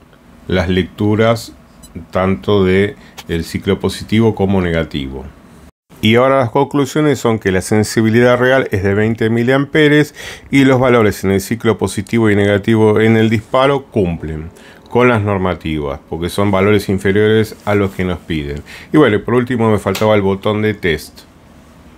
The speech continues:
Como siempre es para el ensayo de las partes mecánicas y esto es un poco que les quiero recordar que ni la lámpara, ni el imán, ni la pila, ni la medición de la resistencia del botón de test sirven para certificar que el diferencial está funcionando correctamente,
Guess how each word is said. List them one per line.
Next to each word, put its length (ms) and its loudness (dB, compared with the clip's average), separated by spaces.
Como 240 2
siempre 480 0
es 100 0
para 260 0
el 100 0
ensayo 500 -2
de 60 0
las 100 0
partes 340 -4
mecánicas 800 -2
y 200 2
esto 280 0
es 160 0
un 140 -4
poco 420 -6
que 120 -2
les 120 0
quiero 220 0
recordar 460 0
que 180 -4
ni 120 4
la 140 4
lámpara, 460 2
ni 140 0
el 100 -2
imán, 380 0
ni 100 0
la 240 -2
pila, 240 2
ni 160 2
la 100 2
medición 600 2
de 80 2
la 120 2
resistencia 680 0
del 120 2
botón 360 2
de 120 2
test 380 0
sirven 500 0
para 400 0
certificar 840 -4
que 120 0
el 100 2
diferencial 580 0
está 260 0
funcionando 720 -2
correctamente, 1000 0